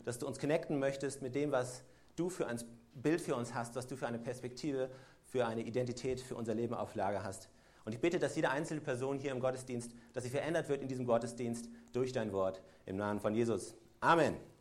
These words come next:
Lasst uns anfangen mit einer Stelle aus Jakobus. Jakobus eins, äh, Vers zwanzig bis fünfundzwanzig. Dort steht,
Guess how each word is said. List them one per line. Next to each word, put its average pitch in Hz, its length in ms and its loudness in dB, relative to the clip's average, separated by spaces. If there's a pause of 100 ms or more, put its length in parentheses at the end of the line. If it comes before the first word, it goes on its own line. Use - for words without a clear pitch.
(1400)
Lasst 170 220 10
uns - 100 0
anfangen 180 460 6
mit 170 120 0
einer 175 200 2
Stelle 165 400 6 (280)
aus 156 180 2
Jakobus. 170 640 6 (680)
Jakobus 131 380 6
eins, 170 380 2 (2250)
äh, 139 360 8
Vers 139 380 4
zwanzig 147 320 2
bis 127 200 -6
fünfundzwanzig. 104 580 -2 (500)
Dort 147 160 -2
steht, 170 340 2